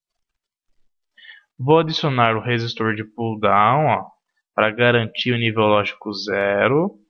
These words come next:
Aqui, tá vendo? Aqui, pessoal, estão os componentes, ó, no componente mode. Aqui, ó, tá o Terra, que é um terminals mode, ó. Ground, que é o nosso zero volts.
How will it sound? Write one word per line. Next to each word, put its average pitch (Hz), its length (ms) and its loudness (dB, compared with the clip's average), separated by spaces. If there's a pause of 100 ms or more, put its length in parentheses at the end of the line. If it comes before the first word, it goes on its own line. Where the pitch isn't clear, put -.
(280)
Aqui, - 560 -10
tá 104 100 -4
vendo? 117 320 -4 (1800)
Aqui, - 440 -6
pessoal, 110 460 0
estão 123 160 -4
os 120 80 -8
componentes, 131 760 -2
ó, 104 160 -2
no 98 80 -12
componente 123 880 -6 (160)
mode. 104 500 -2
Aqui, 156 440 0
ó, 107 120 4 (440)
tá 110 120 2
o 139 60 -2
Terra, 110 580 0
que - 80 -8
é 101 60 0
um 104 120 -4
terminals 120 600 -2
mode, 101 380 -4
ó. - 120 -20 (1120)
Ground, 104 500 -2
que - 100 -10
é 113 40 -2
o 110 60 -2
nosso 104 400 -6 (460)
zero 98 300 -2
volts. 104 680 -8